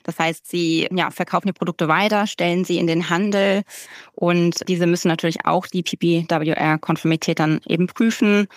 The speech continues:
Informationsmaterial auch einfordern, dann bei Anfragen an Behörden dann auch eben antworten. Genau, das sind so die, die ersten,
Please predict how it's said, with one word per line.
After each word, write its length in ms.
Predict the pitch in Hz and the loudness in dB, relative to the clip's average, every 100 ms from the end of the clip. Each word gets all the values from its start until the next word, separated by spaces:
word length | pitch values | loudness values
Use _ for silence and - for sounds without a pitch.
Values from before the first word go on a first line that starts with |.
| - - _ | -20 -20 _
Informationsmaterial 1000 | - 165 160 180 175 165 - 165 160 160 | 0 0 2 -2 0 -2 0 0 2 2
auch 140 | 160 | 0
einfordern, 880 | - 156 156 - 156 151 147 151 160 208 | 0 -2 -2 -2 -2 0 0 -2 -4 -4
dann 160 | 151 151 | -2 0
bei 360 | 151 147 151 165 | 2 2 0 0
Anfragen 380 | 160 - 156 151 | -4 -2 0 0
an 80 | 151 | -2
Behörden 400 | 156 165 151 151 | -2 -2 0 -2
dann 160 | - | -4
auch 60 | 175 | -6
eben 200 | 175 185 - | -6 -6 -4
antworten. 640 | - 160 147 139 - - _ _ _ _ _ _ _ _ _ - - - - - - | -4 -4 -4 -4 -2 -6 _ _ _ _ _ _ _ _ _ -16 -14 -16 -18 -20 -6
Genau, 220 | - 170 | 0 2
das 100 | 156 | 2
sind 140 | 165 170 | 2 0
so 80 | 165 | 2
die, 340 | 165 156 156 - _ _ _ 165 | 2 2 2 -6 _ _ _ 0
die 180 | 160 | 2
ersten, 920 | 156 - 151 190 - 233 220 208 202 | 2 2 0 0 -2 0 4 4 2